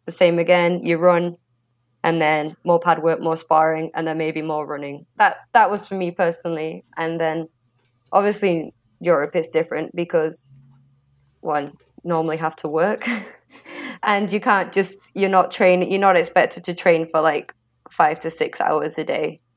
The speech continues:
Um, and you're mixing with different kind of trainers as well, not just kind of the old school methods. So yeah, and obviously it kind of centers more around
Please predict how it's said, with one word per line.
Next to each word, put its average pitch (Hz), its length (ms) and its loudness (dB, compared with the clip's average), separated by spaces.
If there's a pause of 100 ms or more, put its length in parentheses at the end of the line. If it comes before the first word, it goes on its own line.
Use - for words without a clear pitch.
(460)
Um, 156 580 -2 (140)
and 185 100 0
you're 180 80 0
mixing 185 460 -2
with 175 180 0 (1200)
different 196 340 -2
kind 165 280 2
of 165 80 -6
trainers 165 520 0 (380)
as 165 160 -4
well, 170 420 4
not 170 240 -2
just 175 180 -4
kind 156 200 -2
of 151 100 -4
the - 120 -2
old 170 260 2
school 170 400 -4
methods. 180 480 -2
So 170 140 4
yeah, 165 260 2
and 160 80 -2
obviously 160 440 -4
it 151 200 -6 (680)
kind 180 340 2
of 170 160 8 (1700)
centers 180 480 0
more 165 600 2 (120)
around 156 480 -2